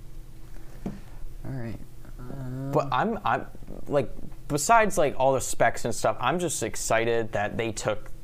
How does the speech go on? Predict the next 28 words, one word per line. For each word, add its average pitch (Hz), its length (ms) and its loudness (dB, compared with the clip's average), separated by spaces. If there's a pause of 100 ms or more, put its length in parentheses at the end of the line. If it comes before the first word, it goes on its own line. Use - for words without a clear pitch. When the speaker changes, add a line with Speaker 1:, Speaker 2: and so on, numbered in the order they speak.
Speaker 2:
the 113 100 -4
chance - 760 -2
with 101 160 -2
this - 220 -6
phone. 71 320 -6 (840)
Speaker 1:
Yeah, 120 260 4 (600)
it's 139 400 2 (280)
gonna 156 160 2
be 180 120 2
interesting, 131 460 -2
and, 113 140 0
like, 113 180 -2 (840)
it's 127 180 -2
gonna 139 160 2
be 143 100 4
one 135 140 4
of 127 60 4
those 123 220 4
things, 120 200 0
kinda 117 260 2
like, 110 380 0
um, 98 380 -2
the 98 80 -4
first 117 300 0
time 110 240 0
that 101 240 0
you 113 80 -4
saw 101 360 2